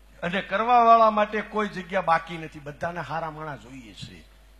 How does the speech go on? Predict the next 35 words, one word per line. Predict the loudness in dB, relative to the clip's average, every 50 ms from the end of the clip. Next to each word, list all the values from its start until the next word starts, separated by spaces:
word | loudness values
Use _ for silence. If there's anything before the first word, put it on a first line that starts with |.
| _ _ _ _ _ _ _ _ _ -8
ધંધો | -8 -6 -4 -4 -6
કરે | -6 -8 -10 -10 -10
છે | -10 -10
ને | -12 -14
એટલા | -12 -10 -10 -10
બધા. | -8 -8 -10 -8 -6 -6
અમારી | -6 -4 -6 -6 -6
નજર | -6 -8 -8 -8 -10 -8
છે | -8 -8
ને | -8 -8 -12 -14 -20 -20 -20 _ _ -10
હોશિયાર, | -8 -8 -8 -8 -2 -2 -2 -2 -2 -8 -16 -20 -20 -20 _ _ _ _ -4
હારા | 0 2 2 2
ટકાવાળા | 0 -2 -8 -8 -4 -4 -2 -2 0 -2 -2 -4
છોકરા | -4 -8 -10 -10 -6 -2 -2
ઉપર | -2 -2 -2 -2 -4
ન | -2 -2
હોય, | -2 -2 -2 -4 -4
હોશિયાર | -4 -6 -6 -6 -6 -6 -6 -6
છોકરા | -6 -8 -12 -12 -6 -4 -4
ઉપર | -4 -4 -6 -8 -12
હોય | -12 -12 -14
છે. | -14 -16 -16 -14
ટકાવાળાને | -14 -10 -6 -6 -4 -2 -2 -4 -4 -6
કર | -4 -4 -4 -4
કર | -2 -2 -4 -4
કેમ | -2 -4 -6 -4 -4
થાય | -4 -4
કે | 0 0
આવો | 2 2 2 2
એમ | 2 2 0 0 0
બી | 0 0 2 2 4
એ | 4 4 4 4 0 -6 -14 -4 4
આ | 8 8 8
થયો | 8 8 4 2 4 6 10 10 12 12 10 8
કેમ? | 8 8 10 12 12 12 12 12 8